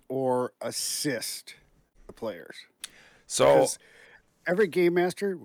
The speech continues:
Speaker 1: definitely wants his people to have fun, but he also wants to just kinda irritate 'em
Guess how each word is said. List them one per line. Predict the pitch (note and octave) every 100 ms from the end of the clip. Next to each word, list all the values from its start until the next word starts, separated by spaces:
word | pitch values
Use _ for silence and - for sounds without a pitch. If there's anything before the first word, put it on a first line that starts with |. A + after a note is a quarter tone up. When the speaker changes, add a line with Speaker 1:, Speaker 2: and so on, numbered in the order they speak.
| -
Speaker 1:
definitely | - D#3+ E3+ C#3+
wants | C#4+ -
his | C#3
people | - C#3 C3
to | A2+
have | A#2+ A2+
fun, | A#2+ B2+ D3+ _ _ _ _
but | - G2+
he | F#2 -
also | C3 F3 B2 G2
wants | F#2 G#2 - -
to | -
just | - A#2 B2 _ _ _ _ _ _ _ -
kinda | - G#2 G#2+ -
irritate | F#2+ F2 E2 - -
'em | -